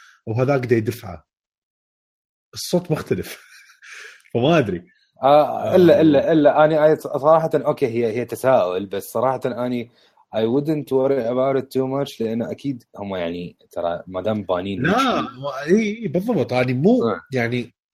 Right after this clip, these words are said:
Speaker 1: مو حيران لدرجة إنه أقول أخاف دا يخربون. لا، لا، لا، أنا، يعني،
Speaker 2: تساؤلات.
Speaker 1: شو يسمونه، عندي فضول، دا أريد أعرف شلون حلوها.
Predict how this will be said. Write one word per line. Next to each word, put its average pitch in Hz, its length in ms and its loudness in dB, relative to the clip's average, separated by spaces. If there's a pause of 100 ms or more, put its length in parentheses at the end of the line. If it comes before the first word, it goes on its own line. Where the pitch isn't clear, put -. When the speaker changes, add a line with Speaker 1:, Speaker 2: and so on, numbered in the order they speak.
(140)
Speaker 1:
مو 156 280 4
حيران 151 760 2
لدرجة 123 540 0
إنه 120 200 -2
أقول 113 340 0
أخاف 120 240 -10
دا 104 100 0
يخربون. 110 460 -2
لا، 165 120 4
لا، 214 120 4
لا، 185 340 0 (200)
أنا، 127 320 -2 (680)
يعني، 104 280 -8
Speaker 2:
تساؤلات. 127 440 6
Speaker 1:
شو 92 80 2
يسمونه، 131 380 -6
عندي 135 280 2
فضول، 185 640 6
دا 110 160 -4
أريد 120 180 -2
أعرف 123 380 -10
شلون 135 360 -8
حلوها. 98 680 -8